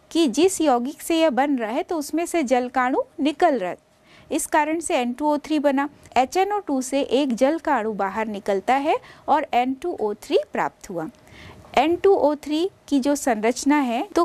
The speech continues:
कई सारे इसमें बॉन्ड लेंथ और बॉन्ड एंगल आपको दिखाई देता है। एन यहाँ हम इसे इस तरह से लिख सकते हैं, ओ एन ओ,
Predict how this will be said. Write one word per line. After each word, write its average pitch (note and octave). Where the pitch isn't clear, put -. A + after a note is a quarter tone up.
कई E4+
सारे B3+
इसमें C#4
बॉन्ड A3+
लेंथ C4+
और C4+
बॉन्ड G#3+
एंगल G#3+
आपको A3+
दिखाई A#3+
देता A#3
है। C4
एन E4+
यहाँ C#4+
हम D#4+
इसे D4
इस C#4
तरह C4+
से C4+
लिख A3+
सकते A#3
हैं, C#4
ओ B3+
एन A3
ओ, G#3+